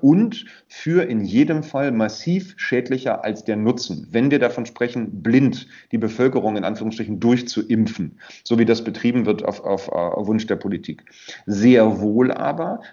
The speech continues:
würde ich nach Abwägung jedes Einzelfalls, das ist auch medizinischer Standard, ja, bei jedem einzelnen Patienten, eine individuelle Impfentscheidung mit dem Patienten mittreffen und auch mittragen. Das heißt, wenn eine Person zu mir kommt, sagt, "Ich möchte mich impfen lassen,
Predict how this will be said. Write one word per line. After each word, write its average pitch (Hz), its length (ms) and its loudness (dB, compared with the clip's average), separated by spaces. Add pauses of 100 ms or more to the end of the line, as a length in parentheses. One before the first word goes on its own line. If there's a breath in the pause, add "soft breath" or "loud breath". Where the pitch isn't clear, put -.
würde 131 400 2
ich 135 360 -2
nach 117 380 -2
Abwägung 127 460 -2
jedes 101 400 -2
Einzelfalls, 139 600 -2
das 101 140 -4
ist 107 120 -6
auch - 200 -4
medizinischer 101 600 -4
Standard, 107 520 -4
ja, 123 160 -2
bei 123 140 -2
jedem 110 280 0
einzelnen 101 400 -6
Patienten, 107 760 -6 (200 loud breath)
eine 131 300 2
individuelle 127 560 2
Impfentscheidung 120 720 0
mit 101 140 -6
dem 101 80 -6
Patienten 98 520 -8
mittreffen 127 500 -2
und 117 100 -6
auch - 140 -6
mittragen. 123 600 0
Das 85 160 -8
heißt, 117 280 -2
wenn 113 100 -6
eine 110 160 -8
Person 110 460 -4
zu - 160 -6
mir 180 160 -2
kommt, 190 240 -4
sagt, - 160 -8
"Ich 110 80 -12
möchte 113 260 -4
mich 85 220 -10
impfen 170 280 0
lassen, 160 340 -2